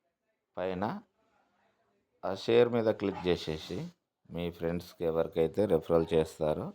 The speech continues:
మీరు ఫైవ్ నైంటీ నైన్ తోటి అయితే, వాళ్ళు ఫైవ్ నైంటీ నైన్ తోటి యాక్టివేట్ అయితే మీకు టూ హండ్రెడ్ ఇమీడియట్‌గా వచ్చేస్తాయి ఫ్రెండ్స్. మీరు లెవెన్ నైంటీ నైన్ తోటి యాక్టివేట్ అయ్యి ఇతరులకు మీ షే-,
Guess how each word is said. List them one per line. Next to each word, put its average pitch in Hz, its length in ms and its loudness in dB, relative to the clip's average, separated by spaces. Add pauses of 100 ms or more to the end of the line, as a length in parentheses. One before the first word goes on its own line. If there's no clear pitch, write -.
(640)
మీరు 95 300 0
ఫైవ్ 92 300 4
నైంటీ 90 300 0
నైన్ 82 260 0
తోటి 76 240 -2
అయితే, 78 280 -4 (1500)
వాళ్ళు 98 360 6
ఫైవ్ 107 240 4
నైంటీ 95 280 0
నైన్ 87 240 0
తోటి 85 220 2
యాక్టివేట్ 80 480 2
అయితే 78 280 -4 (840)
మీకు 104 240 -4
టూ 107 200 0
హండ్రెడ్ 95 340 6
ఇమీడియట్‌గా 87 460 -2
వచ్చేస్తాయి 71 480 -6
ఫ్రెండ్స్. 60 340 -16 (640)
మీరు 107 300 2
లెవెన్ 101 340 8
నైంటీ 95 280 2
నైన్ 87 260 2
తోటి 80 260 2
యాక్టివేట్ 80 500 2
అయ్యి 82 180 0 (920)
ఇతరులకు 120 600 4
మీ 101 160 2 (140)
షే-, - 300 -10